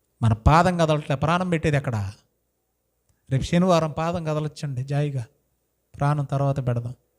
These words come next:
గొర్రెల కోసమే మనం వెళ్ళేది కూడా. ఆయన పెట్టింది గొర్రెల కోసమే, మనం వెళ్ళేది కూడా ఎవరి కోసం?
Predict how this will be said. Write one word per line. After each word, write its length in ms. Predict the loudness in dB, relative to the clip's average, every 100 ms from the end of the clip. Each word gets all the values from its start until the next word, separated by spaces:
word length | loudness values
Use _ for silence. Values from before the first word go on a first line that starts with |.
| _ _ _ _ -20 -12 -4
గొర్రెల 280 | 2 4
కోసమే 380 | 8 8 6 4
మనం 240 | 4 4 6
వెళ్ళేది 320 | 8 8 10
కూడా. 480 | 10 10 6 2 -12 _ _ _ _ _ _ _ _ _ _ _ _ _ 0
ఆయన 320 | 8 8 8
పెట్టింది 420 | 6 4 4 0
గొర్రెల 300 | 4 4 6
కోసమే, 680 | 6 4 4 4 4 4 0 -10 _ _ _ _ _ _ _ _ _ _ _ _ 2
మనం 220 | 6 8
వెళ్ళేది 300 | 8 8 8
కూడా 200 | 6 4
ఎవరి 180 | 6 4
కోసం? 320 | 4 2 2